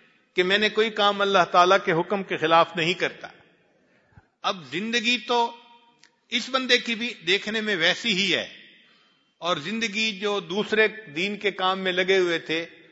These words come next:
اور تہامہ پہاڑ کے برابر نیکیاں لے کے آئیں گے، وہ ان کی دیکھنے میں زندگی ایک ہی جیسی ہوتی ہے، مگر اندر فرق ہوتا ہے۔ ایک چھپے گناہوں سے بچتا ہے، دوسرا گناہوں سے نہیں بچتا۔ اس لیے بہت فرق ہو جاتا ہے۔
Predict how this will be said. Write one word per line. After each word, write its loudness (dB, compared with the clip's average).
اور 0
تہامہ -2
پہاڑ 6
کے -4
برابر 4
نیکیاں 0
لے 2
کے -4
آئیں 0
گے، 2
وہ -2
ان -4
کی -8
دیکھنے -2
میں 0
زندگی -6
ایک 4
ہی -4
جیسی 0
ہوتی -4
ہے، -4
مگر 0
اندر 4
فرق -2
ہوتا -2
ہے۔ -4
ایک 4
چھپے -2
گناہوں 4
سے 0
بچتا 0
ہے، 6
دوسرا 0
گناہوں 0
سے -4
نہیں -2
بچتا۔ -8
اس -6
لیے 2
بہت 0
فرق 2
ہو -2
جاتا 0
ہے۔ -6